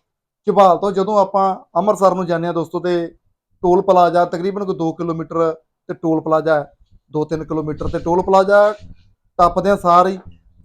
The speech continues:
ਬਿਲਕੁਲ ਖੱਬੇ ਹੱਥ ਪਿੰਡ ਐਮਾ ਕਲਾਂ ਨੂੰ ਜਿਹੜੀ ਦੋਸਤੋ ਸੜਕ ਮੁੜਦੀ ਆ, ਤੇ ਬਿਲਕੁਲ ਇਹਦੇ ਆਪੋਜ਼ਿਟ ਪਿੰਡ ਮੰਨਣ ਨੂੰ ਸੜਕ ਜਾਂਦੀ ਹੈ, ਠੀਕ ਹੈ ਜੀ।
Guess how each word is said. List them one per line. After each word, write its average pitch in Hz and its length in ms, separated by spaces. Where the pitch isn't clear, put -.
ਬਿਲਕੁਲ 233 380
ਖੱਬੇ 190 360
ਹੱਥ 196 200
ਪਿੰਡ 175 200
ਐਮਾ 196 200
ਕਲਾਂ 180 220
ਨੂੰ 170 100
ਜਿਹੜੀ 165 140
ਦੋਸਤੋ 170 260
ਸੜਕ 143 240
ਮੁੜਦੀ 147 380
ਆ, 170 80
ਤੇ 170 40
ਬਿਲਕੁਲ 233 440
ਇਹਦੇ 226 260
ਆਪੋਜ਼ਿਟ 208 440
ਪਿੰਡ 180 180
ਮੰਨਣ 165 360
ਨੂੰ 165 120
ਸੜਕ 156 240
ਜਾਂਦੀ 135 260
ਹੈ, 135 60
ਠੀਕ 135 140
ਹੈ 165 60
ਜੀ। 160 100